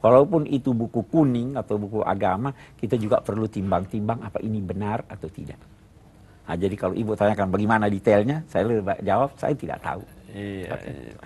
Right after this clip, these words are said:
Speaker 2: Walaupun banyak yang terjadi penyimpangan di situ, Pak, ya, dalamnya, Pak, ya. Baik, oke. Eh, siapa lagi yang ingin bertanya?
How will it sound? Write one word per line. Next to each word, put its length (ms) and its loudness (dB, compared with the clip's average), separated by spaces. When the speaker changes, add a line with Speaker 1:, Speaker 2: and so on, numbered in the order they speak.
Speaker 2:
Walaupun 400 0
banyak 240 2
yang 320 0
terjadi 320 0
penyimpangan 640 4
di 0 -
situ, 240 4
Pak, 160 -2
ya, 160 2
dalamnya, 400 0
Pak, 160 0
ya. 80 2
Baik, 320 8
oke. 180 8
Eh, 320 8
siapa 320 -2
lagi 160 2
yang 80 -2
ingin 80 -2
bertanya? 400 0